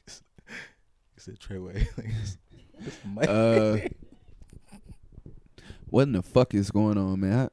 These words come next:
Speaker 2: How, how, how we feeling? How we feeling today? I was
Speaker 1: Honestly
Speaker 2: tired until we turned the mics on. I don't know what that was about.
Speaker 1: It's, it's, it's kind of a thing. Like, it's, it's good energy 'cause, like,
Speaker 2: Lights,
Speaker 1: I'ma go,
Speaker 2: camera,
Speaker 1: I'ma go to
Speaker 2: action.
Speaker 1: sleep after this, but, like, whatever energy I got is,
Speaker 2: Yeah.
Speaker 1: like,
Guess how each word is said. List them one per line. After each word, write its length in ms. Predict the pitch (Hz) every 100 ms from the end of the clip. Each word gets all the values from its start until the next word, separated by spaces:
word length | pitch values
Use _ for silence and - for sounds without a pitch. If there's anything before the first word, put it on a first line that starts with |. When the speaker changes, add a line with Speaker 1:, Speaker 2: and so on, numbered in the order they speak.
| -
Speaker 2:
How, 60 |
how, 60 | 165 -
how 120 | 247
we 120 | 302
feeling? 380 | - 214 92 82 _ _ -
How 120 | 185
we 100 | 233
feeling 440 | 214 175 113 92 73
today? 200 | 73 90 _ - _ _ _ _ _ _ _ _ - -
I 60 |
was 100 | 160
Speaker 1:
Honestly 60 | 370
Speaker 2:
tired 160 | 170 143
until 180 | 120 131
we 60 | 117
turned 220 | 127 107
the 40 |
mics 280 | 117 117 -
on. 180 | 64 73
I 40 | 104
don't 120 | 113
know 100 | 101
what 80 | 92
that 100 | 98
was 140 | 92
about. 360 | 90 101 - - _ _ _ _ - - _ -
Speaker 1:
It's, 200 | 427 -
it's, 300 | 381 392 -
it's 160 | 320 -
kind 180 | 277
of 60 | 185
a 60 | 127
thing. 320 | 127 165 175
Like, 220 | 147 156
it's, 240 | 208 - -
it's 100 | -
good 160 | 156 123
energy 280 | 147 156 156
'cause, 140 | 113
like, 80 | 117
Speaker 2:
Lights, 220 | 135 139 -
Speaker 1:
I'ma 120 | 139
go, 80 | 127
Speaker 2:
camera, 160 | 196 165
Speaker 1:
I'ma 40 |
go 140 | - 160
to 60 |
Speaker 2:
action. 160 | 160 151
Speaker 1:
sleep 200 | - -
after 300 | 123 147 156
this, 160 | 160 156
but, 160 | - 110
like, 120 | 104
whatever 260 | 117 143 135
energy 320 | 131 120 113
I 80 | 104
got 240 | 107 101
is, 120 | 101
Speaker 2:
Yeah. 280 | 113 107
Speaker 1:
like, 80 | 92